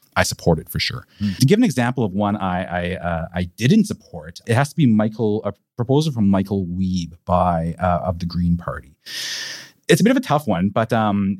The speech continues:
Speaker 1: he basically wanted to set, like, a minimum, a certain percentage, a certain requirement for new parks in, as part of the Broadway plan. The Broadway plan includes,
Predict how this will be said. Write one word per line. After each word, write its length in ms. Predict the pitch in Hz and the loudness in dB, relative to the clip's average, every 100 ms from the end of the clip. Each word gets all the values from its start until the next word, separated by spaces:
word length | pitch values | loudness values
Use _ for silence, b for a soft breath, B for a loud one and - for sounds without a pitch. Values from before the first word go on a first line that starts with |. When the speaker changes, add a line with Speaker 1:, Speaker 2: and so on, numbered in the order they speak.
| - | -8
Speaker 1:
he 640 | - - - 170 190 220 | -20 -20 -4 2 2 2
basically 600 | 156 156 151 - 135 120 | 2 -2 -4 -2 0 2
wanted 460 | 110 110 113 110 104 | 2 2 2 0 -2
to 180 | 120 104 | -2 -2
set, 480 | - - 110 120 - | -4 -2 0 0 0
like, 180 | 107 107 | -2 0
a 60 | 101 | 2
minimum, 1080 | 101 104 113 117 117 110 101 101 98 95 - | 4 4 2 2 0 0 -2 -2 -2 -6 -10
a 40 | - | -2
certain 180 | 127 | -2
percentage, 640 | 113 - 104 104 85 80 - | 0 -2 0 0 0 -6 -12
a 40 | |
certain 280 | - 113 101 | -2 2 2
requirement 920 | 90 - 110 101 95 85 78 80 - _ _ | 0 -2 2 2 2 -2 -6 -14 -20 _ _
for 120 | - | 2
new 300 | 101 92 95 - | 4 6 2 -2
parks 640 | - 80 - - - - - _ | -6 -8 -8 -10 -8 -8 -14 _
in, 340 | 101 92 87 87 | 2 4 4 2
as 100 | 92 | -4
part 200 | - 85 | -2 -2
of 60 | 80 | -2
the 60 | |
Broadway 300 | 82 78 73 | -6 -8 -10
plan. 260 | 76 - 69 | -10 -6 -2
The 80 | 90 | 2
Broadway 200 | 156 160 | 2 2
plan 200 | 131 117 | 0 2
includes, 640 | 104 98 - 131 131 135 | 0 -2 0 2 2 0